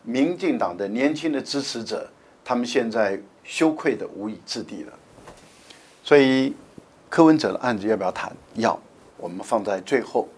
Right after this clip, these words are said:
啊，这个会员版的时候来跟各位观众朋友分享。我们的观察。好，那第二个我们要谈的问题是什么呢？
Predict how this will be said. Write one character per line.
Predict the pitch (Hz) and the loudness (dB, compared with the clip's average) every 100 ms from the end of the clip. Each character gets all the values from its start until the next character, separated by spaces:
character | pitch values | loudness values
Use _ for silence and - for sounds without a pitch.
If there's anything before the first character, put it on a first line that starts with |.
| - - - - | -20 -20 -20 -18
啊， | - - - - | -14 -14 -16 -10
这 | 113 | -8
个 | 92 78 - - | -4 -4 -6 -6
会 | - 120 | 0 0
员 | 92 | 0
版 | 107 87 | -6 -8
的 | 101 | -8
时 | - | -10
候 | 80 104 - - - | -6 -6 -6 -10 -10
来 | 90 | -10
跟 | 87 101 | -8 -10
各 | 101 | -6
位 | 95 90 | -6 -6
观 | - 104 | -8 -8
众 | 110 | -8
朋 | - | -6
友 | 98 - - _ | -6 -6 -8 _
分 | - 170 | 0 0
享。 | - - - _ _ | 0 -8 -12 _ _
我 | - | -16
们 | 80 82 | -14 -12
的 | - | -12
观 | - 151 | -4 -4
察。 | 160 - - _ _ | -4 -14 -20 _ _
好， | - 123 - - - - - - - | 2 4 4 0 -20 -20 -20 -20 -2
那 | 165 | 2
第 | 170 233 | 4 4
二 | 208 | 4
个 | 139 | 4
我 | |
们 | 131 | 2
要 | 170 | 0
谈 | - 113 | 0 -4
的 | 131 | -2
问 | 160 139 | -4 -4
题 | 123 | -6
是 | 123 143 | -8 -6
什 | 127 | -6
么 | |
呢？ | 135 | -6